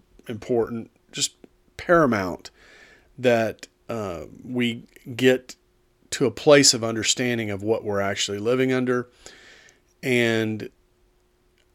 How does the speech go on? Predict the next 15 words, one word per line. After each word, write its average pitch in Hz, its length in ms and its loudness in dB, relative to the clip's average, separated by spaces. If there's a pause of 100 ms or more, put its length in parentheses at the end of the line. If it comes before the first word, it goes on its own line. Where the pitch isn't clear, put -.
(140)
I, 131 140 -2
I 135 100 0
think 123 440 -2 (160)
the 117 200 -6
purchase 180 520 2
of 120 120 -6
Twitter 135 540 4 (460)
by 110 180 2
Elon 120 340 4
Musk, 123 400 2
while 117 320 4
it 190 140 10
may 170 180 6
be 147 160 4
messy 127 600 2